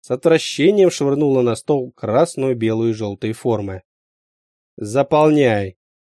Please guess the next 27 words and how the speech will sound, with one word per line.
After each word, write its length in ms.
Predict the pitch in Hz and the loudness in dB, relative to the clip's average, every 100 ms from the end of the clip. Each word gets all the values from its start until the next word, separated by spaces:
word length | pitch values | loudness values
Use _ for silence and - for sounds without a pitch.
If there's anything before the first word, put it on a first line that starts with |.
| _ _ | _ _
процедила 580 | 107 107 117 113 190 165 | -8 -6 -6 -6 0 2
она 160 | 110 113 | 2 -2
сквозь 260 | - 120 | -2 -4
зубы. 480 | 110 113 101 98 95 _ _ _ _ _ _ _ - | -2 -4 -4 -8 -12 _ _ _ _ _ _ _ -14
"Заполняй, 760 | 104 123 151 175 226 214 120 113 | -4 -2 2 2 4 2 4 2
а 20 | |
я 220 | 120 185 | 2 2
стану 360 | - 160 156 147 | 2 0 2 0
рассказывать, 600 | 147 - 131 107 107 98 | -2 0 0 0 -4 -6
что 180 | 131 | -6
тебя 260 | 127 135 139 | -4 -2 -2
ждёт, 320 | 131 131 120 | -2 -2 -2
гражданин. 680 | 113 107 107 110 104 95 92 _ _ _ _ _ _ _ | -2 -6 -6 -6 -6 -10 -14 _ _ _ _ _ _ _
Как-никак 560 | 120 127 135 196 185 | -6 -2 0 2 2
мне 140 | 123 113 | 0 0
за 120 | 127 | 0
это 240 | 143 139 | 0 0
империя 460 | 135 - 143 135 131 | -2 0 0 2 0
деньги 360 | 135 139 110 | 0 0 0
платит". 480 | 110 113 101 98 95 - _ _ _ _ _ _ _ _ | -4 -4 -6 -6 -14 -18 _ _ _ _ _ _ _ _
Я 320 | 113 190 277 | 0 4 4
принялся 480 | 269 175 190 151 131 | 2 2 4 4 0
за 180 | 113 120 | 0 -2
дело, 380 | 107 101 92 - _ _ | -2 -6 -8 -14 _ _
а 100 | 113 | -8
госпожа 440 | 107 - 110 110 | -8 -6 -4 -2
обер-лейтенант 640 | 104 107 110 107 170 247 | -2 -4 -6 -2 2 2